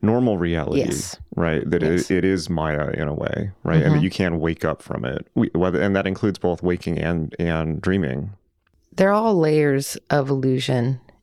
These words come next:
Speaker 2: even waking life. And I honestly think that my work just in w-, whether it's psychedelics or, or dance or ritual performance in waking life, and then my personal dream life prior to V R and lucidity,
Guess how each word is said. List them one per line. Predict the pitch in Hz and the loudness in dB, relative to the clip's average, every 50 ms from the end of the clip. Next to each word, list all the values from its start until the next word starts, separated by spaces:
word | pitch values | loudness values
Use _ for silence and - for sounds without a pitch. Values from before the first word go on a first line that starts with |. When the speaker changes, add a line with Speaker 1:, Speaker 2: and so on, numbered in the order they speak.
| _ | _
Speaker 2:
even | - 156 139 147 139 147 143 143 135 - | -2 0 2 2 4 4 2 2 0 2
waking | 135 143 139 135 - 139 135 135 | 2 2 2 2 2 0 0 2
life. | 131 127 120 131 - - - - - _ _ _ _ _ _ _ _ _ _ - | 2 2 0 0 -2 -6 -12 -16 -20 _ _ _ _ _ _ _ _ _ _ -2
And | - 147 143 139 139 139 139 139 131 - - - - _ _ _ _ _ _ _ _ _ _ - | 0 2 4 4 4 4 4 2 0 -2 -6 -10 -12 _ _ _ _ _ _ _ _ _ _ 0
I | 151 160 | 2 2
honestly | 160 165 160 156 - - 143 143 | 4 4 2 2 2 0 0 0
think | - - 143 139 - | 0 0 0 0 2
that | - 139 - - - | 0 0 0 0 0
my | 143 147 139 135 | 2 2 2 4
work | 131 135 139 139 139 - - - - - - _ _ _ _ _ - - | 4 4 4 2 2 0 -4 -10 -16 -18 -20 _ _ _ _ _ -20 -6
just | - - 135 131 - - - - _ _ _ - | -2 -2 -2 -2 -4 -6 -10 -12 _ _ _ 0
in | 151 151 147 143 143 143 143 143 - - - | 2 4 4 4 4 4 4 2 0 0 0
w-, | - 151 - | 0 0 0
whether | - - 151 151 143 147 | 0 0 2 2 4 4
it's | 135 123 - - | 2 2 2 0
psychedelics | - 127 - 143 156 156 160 160 160 156 151 - - - - - - | 0 0 0 2 2 4 4 4 2 2 0 -4 -8 -8 -8 -8 -4
or, | - 143 143 139 143 139 135 135 135 135 143 - - _ | 0 2 2 4 4 4 4 4 2 2 0 -4 -6 _
or | - 139 139 | -2 -2 0
dance | 135 - 143 143 147 143 147 - - - | 2 2 2 4 4 2 2 0 0 0
or | 139 131 131 131 | 0 2 2 0
ritual | 156 147 143 139 - - 139 | 0 0 -2 0 0 -2 -2
performance | - 151 139 - 143 143 139 135 135 - - | 0 -2 0 2 2 2 2 2 2 0 0
in | 131 135 | 2 2
waking | 135 135 135 - - 139 | 2 2 2 0 0 2
life, | 139 139 131 131 127 - - - - - - - - - | 2 2 2 2 0 -4 -10 -18 -16 -16 -16 -8 -2 2
and | 147 156 156 | 4 4 4
then | 151 151 | 4 4
my | 147 139 | 2 2
personal | - - 151 - - 147 139 | 2 0 0 2 2 2 2
dream | 131 139 131 139 | 2 2 2 2
life | 147 127 127 - - | 2 2 0 -2 -4
prior | - - 143 139 139 135 135 131 | -2 0 2 2 2 2 0 0
to | 127 - - - 147 143 139 135 127 | -2 -2 -2 0 2 4 4 2 2
V | 131 131 131 | 0 0 2
R | 131 131 131 127 131 127 | 2 2 2 2 2 0
and | - 127 135 | 0 0 0
lucidity, | 135 127 - - 135 127 127 135 135 127 | 0 0 0 0 0 2 2 2 2 0